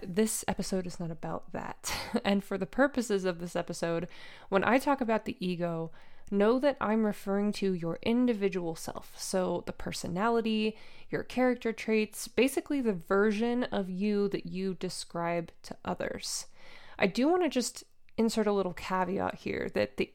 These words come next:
ego itself is an extremely useful aspect of the psyche, and it exists for many, many important reasons. So don't get caught up in this trendy idea that you need to destroy your ego or experience ego death to transcend.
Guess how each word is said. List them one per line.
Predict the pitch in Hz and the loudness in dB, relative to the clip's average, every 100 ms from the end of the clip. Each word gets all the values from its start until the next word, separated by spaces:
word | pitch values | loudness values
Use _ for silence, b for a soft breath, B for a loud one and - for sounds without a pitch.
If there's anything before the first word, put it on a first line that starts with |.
| - | -2
ego | 247 302 226 180 | 0 2 4 4
itself | 175 - - - - 185 - | 2 -2 -8 -2 -2 -4 -6
is | 180 | -2
an | 190 | -2
extremely | 190 - - 202 254 302 311 302 285 - - | -4 -8 -6 0 2 2 2 0 -4 -12 -10
useful | 170 196 214 - - 202 190 - | -4 0 -2 -4 -2 0 2 0
aspect | 175 - 180 - | -2 -4 -6 -6
of | 165 | -6
the | 165 | -6
psyche, | - - - - - - | -4 -4 -4 -8 -6 -4
and | 196 196 | 0 0
it | 190 | 0
exists | 170 151 214 - - | -2 -2 -2 -2 -6
for | 180 175 | -2 0
many, | 156 160 214 254 214 | 0 0 2 2 2
many | 175 170 170 | 0 -2 -6
important | - 175 - 180 | -4 -4 -2 -4
reasons. | 170 175 180 208 208 208 - B B B B | -4 -6 -4 -4 -2 -4 -8 B B B B
So | - 226 220 214 | 0 4 6 4
don't | 196 262 370 | 4 2 4
get | 415 | 0
caught | 403 254 247 | 0 2 4
up | 214 214 - | 4 2 0
in | 202 196 | 2 4
this | 190 - | 2 -2
trendy | - 196 208 214 | -2 2 2 4
idea | 196 185 185 185 | 2 2 0 2
that | 175 | 0
you | - | -2
need | 180 175 | -2 -2
to | 185 | -2
destroy | 165 175 - - 180 | -2 -4 -4 -2 0
your | 175 175 | 0 -2
ego | - 170 160 | -4 -2 0
or | 165 160 | 0 0
experience | - - 180 175 - | -4 -6 -4 -4 -6
ego | - 170 - | -6 -4 -4
death | - - - - | 0 -2 -2 -8
to | - | -8
transcend. | - - 190 - - - 190 | -6 -6 -4 -4 -4 -4 -8